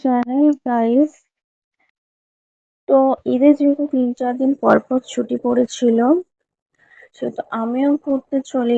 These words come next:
গিয়েছিলাম মায়াপুরে। তো এটা হচ্ছে মায়াপুর মন্দিরের ভেতরের দৃশ্য,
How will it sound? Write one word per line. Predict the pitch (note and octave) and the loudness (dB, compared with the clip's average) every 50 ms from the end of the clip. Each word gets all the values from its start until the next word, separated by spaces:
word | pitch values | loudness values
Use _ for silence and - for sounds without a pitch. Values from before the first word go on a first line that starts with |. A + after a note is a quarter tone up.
| A#3 A3+ | 0 0
গিয়েছিলাম | A3+ A#3 A#3 A#3 A#3 - - - A#3 A3+ A3+ A3+ B3 C#4+ E4 E4+ - _ _ _ _ _ _ _ _ _ - - - - - - _ - | 0 0 -2 -4 -6 -6 -6 -4 -2 -2 0 0 0 0 -2 -4 -8 _ _ _ _ _ _ _ _ _ -20 -20 -20 -20 -20 -18 _ -8
মায়াপুরে। | A#3+ A#3 A3+ A3+ A3+ A3+ A3+ - A#3 A3 G#3+ A3 A3+ B3+ D4+ D#4 D#4 - _ _ _ _ _ _ | -6 -4 -2 -2 -2 -2 -4 -4 -2 0 2 2 2 2 0 -2 -4 -10 _ _ _ _ _ _
তো | A#3+ A#3+ - - - - A#3 | -4 -2 -2 -2 -4 -8 -10
এটা | A#3 - - C#4+ D4+ | -10 -6 -4 -2 -2
হচ্ছে | D4 C4+ - - D4 C4+ B3+ | -2 -2 -4 -4 -2 -2 0
মায়াপুর | A#3+ A#3 A3+ A#3 - - B3+ C4 C4 B3 A#3+ | 0 -2 -4 -4 -4 -2 -2 0 0 0 0
মন্দিরের | A#3 A3+ A3+ A#3 B3 B3 B3+ C4 C#4 C#4 - | -2 -4 -4 -4 -4 -4 -2 -4 -4 -4 -4
ভেতরের | - B3+ A3+ A3+ _ C4 B3+ C4 C#4 C4+ - _ | -2 -4 -4 -2 _ -6 -4 -4 -4 -4 -6 _
দৃশ্য, | - A#3 A3+ A#3 A#3 - - - | -4 -4 -2 -2 -4 -6 -14 -12